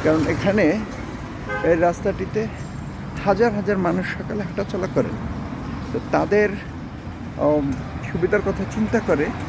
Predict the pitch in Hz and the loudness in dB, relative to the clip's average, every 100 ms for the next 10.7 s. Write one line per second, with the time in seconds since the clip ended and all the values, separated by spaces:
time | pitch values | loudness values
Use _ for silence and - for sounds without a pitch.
0 | - - - - - 175 156 143 117 - | -6 -6 -6 -4 0 4 4 4 0 -4
1 | - - - - - - - 160 165 190 | -4 -4 -4 -4 -4 -2 4 4 6 4
2 | 165 170 180 151 165 - - - - - | 4 4 6 6 4 -2 -10 -10 -8 -8
3 | - - - - - 185 156 - 175 - | -8 -6 -6 -6 -4 2 2 4 0 2
4 | 185 143 117 127 - - - 156 151 - | 4 4 2 -2 -2 -4 -6 -4 -2 0
5 | 175 143 127 139 - - - - - - | 0 2 0 0 -4 -6 -8 -8 -8 -6
6 | - 139 143 156 143 147 131 - - - | -2 0 2 0 2 0 0 -4 -6 -6
7 | - 117 147 139 139 135 123 135 131 131 | -2 2 2 2 4 2 4 2 4 2
8 | 110 95 139 - 143 156 135 - - - | 0 -2 -4 -4 -4 -4 -2 -2 -4 -4
9 | - - - - - - - - - - | -6 -2 0 0 -6 -8 -8 -8 -8 -10
10 | - - - 151 170 135 | -10 -6 0 4 4 4